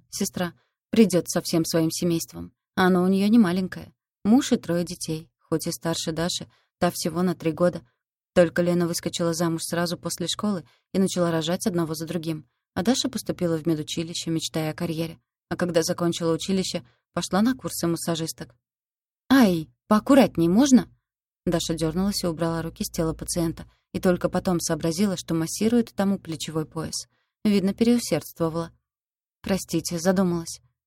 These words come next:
Задумалась она. У меня аж внутри все съежилось. «Я же извинилась», взбрыкнула Даша. «Подумаешь, какие мы нежные».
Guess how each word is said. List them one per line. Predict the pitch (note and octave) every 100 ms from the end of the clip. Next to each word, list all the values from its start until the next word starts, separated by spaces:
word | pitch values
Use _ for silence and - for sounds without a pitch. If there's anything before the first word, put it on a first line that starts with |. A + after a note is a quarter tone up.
| _ -
Задумалась | G3+ F#3 E3 D#3+ E3+ F3+ F#3+
она. | F#3 F3 _ _
У | A3+
меня | A3+ F#3
аж | F3
внутри | G3 A#3+ B3+ G3+
все | - E3
съежилось. | - E3 E3 F3 - - _ _ _ _ _ -
«Я | F3 D3+
же | E3+ F#3+
извинилась», | F3+ B3 C4 D#3 - - _ _ -
взбрыкнула | D#3+ D#3 - E3 E3
Даша. | D#3+ D#3+ - - -
«Подумаешь, | D3+ D#3 A3+ E4+ -
какие | - - F3
мы | E3+ F#3
нежные». | E3+ D3+ F3 E3+